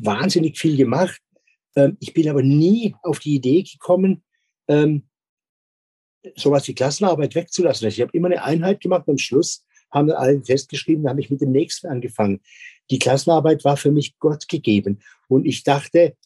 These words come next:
im damaligen Zeitpunkt, "Hey, ich bin doch ein guter Lehrer, ich mache doch das alles gut. Ähm,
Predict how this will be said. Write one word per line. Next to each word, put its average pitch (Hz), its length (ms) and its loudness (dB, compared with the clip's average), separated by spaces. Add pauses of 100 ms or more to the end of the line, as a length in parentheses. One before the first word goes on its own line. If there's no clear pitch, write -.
(120)
im 131 120 -4
damaligen 135 360 0
Zeitpunkt, 131 380 -4
"Hey, 127 100 0
ich 147 160 -6
bin 135 120 0
doch 151 120 -4
ein 143 200 -2
guter 131 260 -2
Lehrer, 151 280 0
ich - 140 -8
mache 127 220 -6
doch 139 160 -16
das 135 180 -12
alles - 340 -4
gut. 185 340 0 (440)
Ähm, 139 360 2